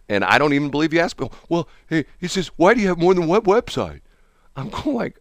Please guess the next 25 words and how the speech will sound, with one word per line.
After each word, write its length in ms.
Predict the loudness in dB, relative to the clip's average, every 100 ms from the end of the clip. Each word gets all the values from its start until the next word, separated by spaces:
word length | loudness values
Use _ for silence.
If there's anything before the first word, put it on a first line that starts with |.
| -12
"Okay, 440 | -10 -8 -6 -6 -8 _ -10
once 300 | -4 -4 -4
again, 420 | -2 2 2 0 -8 -4
I 160 | 0 0
don't 180 | 0 -2
understand 560 | -2 -4 -4 -2 -2
your 100 | -6
question." 460 | -8 -10 -10 -18 -20 _ _ _
It 80 | -6
was 140 | -4
just 160 | -4 -2
sort 160 | -2 -2
of 80 |
weird. 500 | -2 -4 -4 -6 -10 -18 _ _ _ _
You 100 | -2
know, 140 | 2 0
it'd 100 | 0
be 120 | 2
like, 240 | 2 2
that 100 | 0
would 100 | 0
be 80 | 0
like 200 | 0 0
saying, 400 | 0 0 0 -4 _ _ -20 _ _ -12
"Hey, 500 | -2 0 2 0